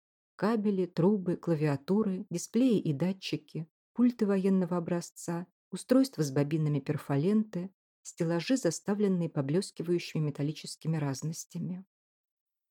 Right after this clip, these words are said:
«Довольно большой, хотя целый небоскрёб ему и не нужен», воскликнул кто-то. «Как пить дать, ещё одна хренова подсадка». Цинк шумно зашаркал ногами, но Жер воздержался от замечаний.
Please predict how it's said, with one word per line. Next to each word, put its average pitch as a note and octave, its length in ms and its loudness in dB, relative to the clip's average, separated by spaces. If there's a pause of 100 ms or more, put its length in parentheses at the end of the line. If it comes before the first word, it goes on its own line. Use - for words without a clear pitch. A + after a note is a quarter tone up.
(720)
«Довольно F3+ 480 6
большой, A#3 760 4
хотя A3 320 4
целый D#4 240 2
небоскрёб D4 540 2
ему D4 260 4
и D4 60 2
не E4+ 140 2
нужен», D#3+ 520 2 (480)
воскликнул D3+ 680 -2
кто-то. D3+ 540 -10 (380)
«Как - 240 -2
пить G#3 200 -6
дать, C#3 220 -2
ещё E3+ 300 -2
одна C#3 240 0
хренова C#3 380 -2
подсадка». D3 840 -10 (480)
Цинк B3+ 460 2
шумно A3 360 2
зашаркал F#3+ 540 -2
ногами, E3 680 -2 (340)
но A3+ 160 4
Жер G3+ 300 -2
воздержался D#3+ 720 -4
от C#3 120 -6
замечаний. D3 880 -6